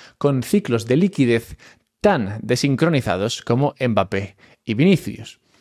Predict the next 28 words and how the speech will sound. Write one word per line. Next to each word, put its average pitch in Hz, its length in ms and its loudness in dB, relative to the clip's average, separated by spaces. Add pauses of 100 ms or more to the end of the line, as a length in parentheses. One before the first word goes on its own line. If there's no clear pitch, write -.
(340)
Cuando 143 200 2
Estados 170 260 4
Unidos 175 280 4
compra, 127 640 0
el 143 220 0
oro 156 220 4
refleja 131 460 0
miedo 117 540 0
financiero 104 800 -6 (100)
occidental. 117 760 0 (380)
Y 185 120 4
cuando 120 400 2
es - 240 -2
China 208 420 0
quien 120 180 -4
domina, 147 500 2 (180)
indica 131 520 0
desconfianza 135 920 2 (240)
en 123 160 0
el 104 140 0
dólar 98 320 -2 (180)
y, 175 100 4
en 170 60 4
general, 98 480 0 (300)
en 123 80 -4
el 120 80 0
sistema 101 340 -6
monetario 92 560 -6